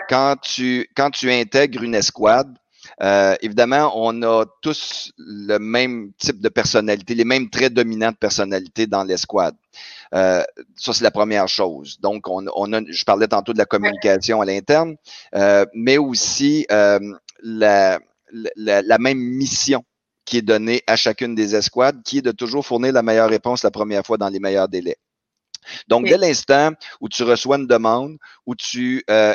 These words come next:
Speaker 1: es, euh, témoin d'un risque, d'une opportunité, d'une crise, peu importe,
Speaker 2: Ouais.
Speaker 1: euh, ta mission en tant que membre de l'escouade, c'est de toujours fournir la meilleure réponse la première fois dans les meilleurs délais.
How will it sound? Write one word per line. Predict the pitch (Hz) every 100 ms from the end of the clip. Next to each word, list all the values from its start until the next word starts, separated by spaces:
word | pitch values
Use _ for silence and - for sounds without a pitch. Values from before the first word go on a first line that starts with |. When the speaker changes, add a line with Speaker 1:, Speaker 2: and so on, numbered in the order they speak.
| -
Speaker 1:
es, | 120 110 104 _
euh, | 90 95 92 95 _
témoin | 139 120 123 135 139
d'un | 117 113 107
risque, | 107 139 151 - 123
d'une | 104 107 113
opportunité, | 107 117 - 120 117 98 127 131
d'une | 120 110 104
crise, | 92 104 135 139 135
peu | -
importe, | 208 131 113 139 _ _ -
Speaker 2:
Ouais. | 185 165 98
Speaker 1:
euh, | 101 98 _ -
ta | 170
mission | 202 175 131 160 170
en | 147
tant | 117 135
que | 135 117
membre | 107 117 135 143 113
de |
l'escouade, | 110 110 - 123 135 131
c'est | 131
de | 113
toujours | 107 - 117 135
fournir | 117 117 127
la |
meilleure | 107 107 104
réponse | 101 117 117
la |
première | 98 101 107 98
fois | 120
dans | 110 104
les | 101
meilleurs | 101 98 98
délais. | 98 92 87